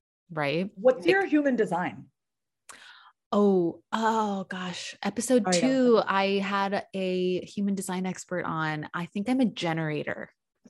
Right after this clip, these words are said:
Speaker 2: Okay, perfect. So am I. So we can talk about that.
Speaker 1: <laughs>
Speaker 2: Like, no, it'll be like, I, 'cause I don't know the other ones. I just know generator.
Speaker 1: <laughs>
Speaker 2: The sign for me that I'm, like, on the right track is that I'm satisfied, period.
Speaker 1: Mm-hmm.
Speaker 2: If I'm satisfied and I feel fulfilled in what I'm doing,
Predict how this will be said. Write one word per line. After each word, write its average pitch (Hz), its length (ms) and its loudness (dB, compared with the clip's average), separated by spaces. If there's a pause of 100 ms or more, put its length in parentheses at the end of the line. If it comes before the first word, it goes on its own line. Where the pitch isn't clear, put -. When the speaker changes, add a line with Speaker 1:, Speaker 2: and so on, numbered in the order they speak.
(300)
Speaker 2:
Okay, 254 380 4
perfect. - 560 -2
So 180 320 -6
am 370 80 -4
I. 262 200 -2
So 202 120 -8
we 180 80 -4
can 214 100 -10
talk 196 120 -8
about 185 160 -10
that. 277 540 4
Speaker 1:
<laughs> 220 240 6
Speaker 2:
Like, 208 200 2
no, 254 180 8
it'll 233 160 8
be 262 140 2
like, 226 180 6
I, 220 120 4
'cause 226 120 -2
I 220 100 4
don't 226 140 4
know 214 140 4
the 185 120 2
other 160 360 0
ones. 147 260 -4
I 170 80 0
just 180 200 -4
know 170 100 -2
generator. 269 720 4
Speaker 1:
<laughs> - 40 -20 (360)
Speaker 2:
The 247 100 2
sign 233 340 4
for 277 160 -2
me 247 180 0
that 240 160 4
I'm, 202 220 0
like, 202 160 0
on 208 180 2
the 220 80 -2
right 185 220 0
track 240 360 -4
is 185 120 -4
that 170 100 2
I'm 175 140 -2
satisfied, - 640 -4 (380)
period. 180 520 0
Speaker 1:
Mm-hmm. 156 60 -16 (420)
Speaker 2:
If 185 120 -2
I'm 233 220 6
satisfied 254 720 2
and 220 100 0
I 196 120 -2
feel 226 180 0
fulfilled 208 760 2
in 214 120 0
what 196 160 2
I'm 196 240 2
doing, 233 420 0